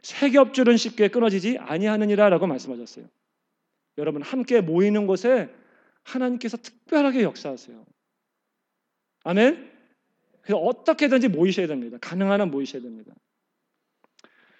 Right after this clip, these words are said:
그런데 이 제자들이 한 곳에 모였어요. 모여서 기도할 때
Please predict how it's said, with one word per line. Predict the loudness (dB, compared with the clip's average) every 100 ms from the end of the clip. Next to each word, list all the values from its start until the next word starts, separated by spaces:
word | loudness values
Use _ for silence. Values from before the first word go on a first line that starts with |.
| _ _ _
그런데 | 2 4 6 4 4 0 -6
이 | -6
제자들이 | 0 2 2 2 0 0 -4 -18 _ _ _ _ _ -6
한 | 2 4 6
곳에 | 6 6 4 4 4 0 -12 _ _ _ _ _ _ _ _
모였어요. | 0 6 6 4 2 2
모여서 | 2 0 0 0
기도할 | -4 -2 0 0
때 | -4 -4 -6